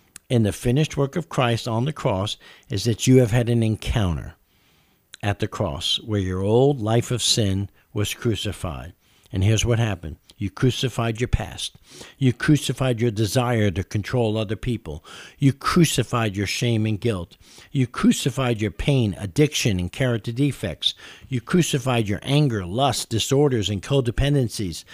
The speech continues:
You crucified your bitterness, unforgiveness, and fear, and anything else in your old life, and believed by faith that all of those things were nailed to the cross and buried in the grave, and,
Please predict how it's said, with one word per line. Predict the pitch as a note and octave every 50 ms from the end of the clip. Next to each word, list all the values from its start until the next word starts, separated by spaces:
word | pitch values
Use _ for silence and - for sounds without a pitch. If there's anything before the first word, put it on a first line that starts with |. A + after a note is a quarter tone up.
| - - - -
You | - A#2+ A#2
crucified | - - - E3+ D#3+ - - C#3+ - D3 C3 B2+ A2+
your | A2 A2 F2+
bitterness, | F2+ C3+ C#3+ D3+ D#3+ D3 B2 G#2 F#2 - -
unforgiveness, | B2 C3 B2 - - C3+ A#2 A2+ C#3+ C#3+ C3 C3 A#2 - - A#2+
and | G#2+ G2
fear, | - - D3 D3+ D3 C3 G#2+ G2+ - - - - - - - - - - -
and | C3+ D3
anything | E3 G3+ A3 G#3 G3+ B3+ A#3+ G#3 G3
else | G#3+ G#3+ F3 - - - - - -
in | D#3+ D3
your | C#3+ C3+ C3 C3+
old | D3 E3 E3+ D#3+ C3+ C3
life, | C3+ D3+ F3 F3 C3+ A2+ G2+ -
and | C3 C3+ B2+
believed | A#2 B2 C#3+ E3 F3 D3+
by | D#3 D3 C#3
faith | B2+ - - E3 E3 D#3 -
that | - C3 A#2
all | A#2+ C3+ D3+ D#3+
of | E3
those | E3 F3 F3 D#3 C3+ -
things | E3+ D#3+ D#3 D#3 B2
were | B2+ C3
nailed | A#2+ A#2 A#2+ B2+ C#3+ D#3+ D3+ -
to | E3+ E3
the | E3+
cross | - - - D#3 C#3 C#3 C3 - -
and | C3 A#2 G2
buried | A2+ B2 C3 C#3 C#3 C3
in | C#3 C#3 C3+
the | C3+ B2+
grave, | A2+ B2+ B2 B2+ C3 B2+ A2+
and, | B2 A#2+ A#2 -